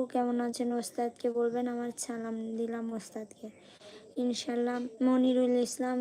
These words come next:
কি হাসা দিবনাথ YouTube চ্যানেল, শোন-, কথা শোনা যাচ্ছে, thank you। সমীর মিউজিক, আমাদের এখানে দিছে। হুম।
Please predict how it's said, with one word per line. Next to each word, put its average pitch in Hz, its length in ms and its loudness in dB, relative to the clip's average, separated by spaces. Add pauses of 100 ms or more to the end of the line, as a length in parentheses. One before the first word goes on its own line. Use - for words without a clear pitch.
কি 247 200 -2 (120)
হাসা 233 380 -4 (2250)
দিবনাথ 247 640 0 (260)
YouTube 247 420 -2
চ্যানেল, 226 420 0
শোন-, 233 500 -4
কথা 247 280 0
শোনা 233 320 -4
যাচ্ছে, 220 340 -6 (160)
thank 247 300 0
you। 262 160 2 (960)
সমীর 254 440 4
মিউজিক, 240 480 2 (180)
আমাদের 240 440 2
এখানে 247 360 0 (200)
দিছে। 226 380 -2 (2250)
হুম। 226 280 -2